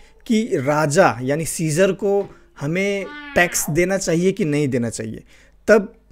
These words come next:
यीशु मसीह कहते हैं, "एक सिक्का मुझे दो।" तो सिक्का में किसका चित्र अंकित है?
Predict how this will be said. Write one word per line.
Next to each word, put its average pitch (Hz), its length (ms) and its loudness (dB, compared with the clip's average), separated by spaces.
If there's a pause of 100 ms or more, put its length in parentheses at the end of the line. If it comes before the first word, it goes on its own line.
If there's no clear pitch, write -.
(120)
यीशु 156 300 0
मसीह 208 280 -2
कहते 143 280 2
हैं, 190 120 -2 (100)
"एक 160 160 0
सिक्का 165 340 -2
मुझे 143 280 0
दो।" 135 260 -2 (180)
तो 185 80 2
सिक्का - 460 0
में 196 120 0
किसका 214 320 -2
चित्र 175 380 -4
अंकित 143 480 0
है? - 140 -10